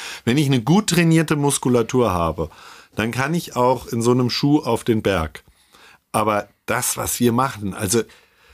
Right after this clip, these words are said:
also ich fahre jetzt sehr, sehr viel Fahrrad zur Arbeit und sowas, aber ich würde jetzt nie sagen, dass mein Bandapparat oder mein Muskelapparat so spezialisiert ist wie der von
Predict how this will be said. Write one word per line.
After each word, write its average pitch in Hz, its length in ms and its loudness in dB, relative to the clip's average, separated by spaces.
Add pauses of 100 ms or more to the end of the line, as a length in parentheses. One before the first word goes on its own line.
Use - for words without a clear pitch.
(500)
also 110 180 -8
ich - 140 -12
fahre 127 180 -2
jetzt 135 160 0
sehr, 131 160 4
sehr 123 160 2
viel 110 160 -4
Fahrrad 110 480 -2
zur 101 140 0
Arbeit 104 360 0
und 87 120 -4
sowas, 87 320 -2
aber 98 100 0
ich 95 140 -2
würde 113 160 4
jetzt 104 280 2
nie 151 440 4
sagen, 127 400 0
dass 113 180 -2
mein 113 220 0
Bandapparat 120 880 0
oder 104 180 2
mein 98 180 0
Muskelapparat 107 840 0 (220)
so 131 240 2
spezialisiert 117 800 0
ist 123 280 0
wie 113 220 0
der 117 400 2
von 110 680 0